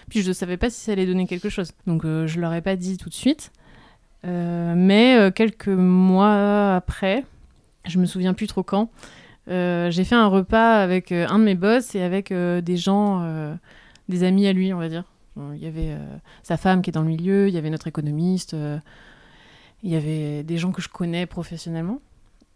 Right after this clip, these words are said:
Et, euh, il y avait une personne que je ne connaissais pas, qui en fait était un,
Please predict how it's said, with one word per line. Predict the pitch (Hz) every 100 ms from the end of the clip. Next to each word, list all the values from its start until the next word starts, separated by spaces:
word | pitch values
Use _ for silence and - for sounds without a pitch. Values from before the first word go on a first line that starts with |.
| _ _ _ -
Et, | 202 220 220
euh, | 175
il | 165
y |
avait | 175 180 220
une | 220 226
personne | 208 214
que | 233
je | 202
ne |
connaissais | 175 180 175 160
pas, | 220 - _ _ _ - -
qui | - 196
en |
fait | 226 240 214
était | 185 220
un, | 208 180 165 165 160 160 156